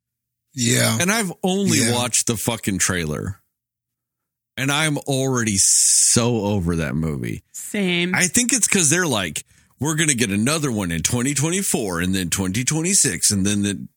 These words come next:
Speaker 2: and then, like, Avatar five in, like, twenty thirty or whatever." I'm like,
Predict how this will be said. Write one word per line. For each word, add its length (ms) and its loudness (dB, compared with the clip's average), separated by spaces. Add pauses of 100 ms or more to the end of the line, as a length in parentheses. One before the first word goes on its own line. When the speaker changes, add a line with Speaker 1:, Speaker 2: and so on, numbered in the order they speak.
(140)
Speaker 2:
and 160 -2
then, 220 -2
like, 300 -8 (1080)
Avatar 480 0 (160)
five 380 0
in, 120 0
like, 200 -2
twenty 320 0
thirty 340 -2
or 60 -2
whatever." 220 -4
I'm 160 -2
like, 400 -6